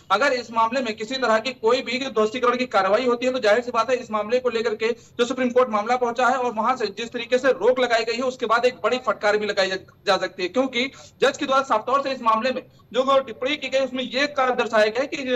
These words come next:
अगर राज्य सरकार किसी तरह का ध्वस्तीकरण की जो कार्रवाई करती है और अगर सुप्रीम कोर्ट के, की अवहेलना करते हुए ये कार्रवाई की जाती है, तो जाहिर सी बात है, उनको भी तलब करने की जो बात है, वो भी बंद लफ्जों में साफ तौर से कही जा रही है।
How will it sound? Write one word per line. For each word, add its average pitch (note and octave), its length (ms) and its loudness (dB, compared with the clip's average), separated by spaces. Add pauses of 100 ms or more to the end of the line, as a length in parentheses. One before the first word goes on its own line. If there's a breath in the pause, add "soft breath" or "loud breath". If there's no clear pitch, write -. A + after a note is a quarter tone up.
(680 soft breath)
अगर C#4 400 2
राज्य C4 240 0
सरकार A#3 320 -2
किसी B3 200 -12
तरह A#3+ 180 0
का B3 140 0
ध्वस्तीकरण A3+ 460 -6
की B3 80 -4
जो A#3+ 120 -6
कार्रवाई G#3+ 360 2
करती B3 280 0
है C#4 60 4
और C4 60 4
अगर A#3 340 0 (240 soft breath)
सुप्रीम B3+ 240 -4
कोर्ट C4 240 4
के, C4 200 2 (580)
की C#4 60 4
अवहेलना A#3+ 360 2
करते C4 260 -2
हुए B3+ 100 -2
ये C4 60 -4
कार्रवाई A#3+ 360 0
की B3 100 -8
जाती A#3+ 200 -2
है, D4+ 60 -8
तो C#4+ 260 -6
जाहिर A#3 280 2
सी C4 60 -2
बात B3 180 2
है, C#4 60 4
उनको B3+ 220 2
भी B3+ 80 -6
तलब A#3+ 300 -2
करने A3+ 200 -2
की A#3 100 -6
जो A#3+ 120 2
बात A3 260 2
है, C#3+ 60 -4
वो - 340 -4
भी C#4+ 80 0
बंद C4 240 0
लफ्जों A3+ 200 -2
में C4+ 100 -4
साफ G#3+ 220 -2
तौर A#3 140 -2
से C#4 80 -8
कही A3 220 2
जा F#3 160 4
रही E3 240 2
है। D3+ 160 -6